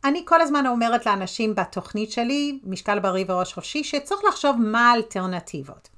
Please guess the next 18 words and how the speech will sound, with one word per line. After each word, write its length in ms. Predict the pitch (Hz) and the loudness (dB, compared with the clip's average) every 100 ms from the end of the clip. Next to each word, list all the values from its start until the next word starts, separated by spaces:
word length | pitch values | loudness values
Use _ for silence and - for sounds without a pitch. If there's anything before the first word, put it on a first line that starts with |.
| - | -6
כן? 160 | - 240 240 - - - | 0 0 -2 -16 -20 0
אז 200 | 262 262 - - | 0 0 -2 2
ברור 360 | 262 311 370 | 2 4 0
שאם 240 | 381 302 262 | 0 -2 2
האלטרנטיבה 840 | 214 202 226 196 196 196 277 262 | 2 2 -2 -2 -2 -2 -2 0
זה 140 | 247 208 190 185 | 2 4 4 4
לאכול 420 | 196 196 - 233 | 2 2 2 2
אוכל 340 | 220 208 208 | 2 0 0
אמיתי 520 | 185 180 180 - 220 185 | 0 -2 -6 -4 -2 0
או 460 | 196 185 165 160 | 2 2 0 -6
לקחת 460 | 170 170 214 - - | -6 -2 -2 -2 -4
תרופה, 380 | 175 165 - 165 254 - - - _ _ _ _ _ - | -8 -8 -4 -2 -2 -6 -20 -20 _ _ _ _ _ 0
תמיד 320 | 247 277 311 | 2 4 4
עדיף 320 | 226 254 233 | 2 0 2
לאכול 420 | 208 202 - 214 208 | 2 2 2 2 4
אוכל 260 | 226 262 240 | 0 2 4
אמיתי, 480 | 262 294 403 302 - | 4 2 2 2 2
כי 160 | 220 | -2